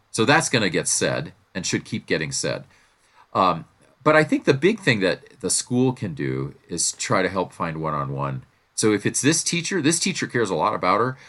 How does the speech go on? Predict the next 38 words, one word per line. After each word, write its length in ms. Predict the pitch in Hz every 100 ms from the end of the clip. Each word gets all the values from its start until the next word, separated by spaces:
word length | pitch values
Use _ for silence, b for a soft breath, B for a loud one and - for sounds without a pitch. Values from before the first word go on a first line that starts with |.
| B
I 120 | -
would, 220 | 165 139 - _ -
you 120 | 113
know, 80 | 95
maybe 320 | 101 127 120
it's 160 | 98 -
this 160 | 95
teacher 460 | - 92 - 58 - _ _ -
who 340 | 104 90 82 - _
has 220 | - 101 101
her 80 |
come 220 | 92 98 87
to 120 | 76
her 340 | 90 92 85 _ _ _ -
office 460 | 87 98 71 - -
or 140 | 69
her 300 | 90 82 76 - _ _
homeroom 380 | 104 85 73 69 69 B B B
during 320 | - 104 92
lunch 500 | 90 92 87 78 - - -
and 140 | 101
eat 180 | 98 98
lunch 320 | 92 87 80
with 120 | - -
her. 340 | 80 52 - _ _ _ _ _ -
You 80 | 101
know, 100 | 95
really 360 | 107 123 95 - _ _ _
form 260 | 123 123 113
this 140 | 98
bond 460 | - 76 58 60 - _ _ -
and, 180 | 95 82 - -
and 300 | 101 90 78 - _ _ -
have 260 | - 131 120
that 120 | 107
hour 360 | 92 95 76
where 140 | 69 71
she's 520 | - 101 90 80 -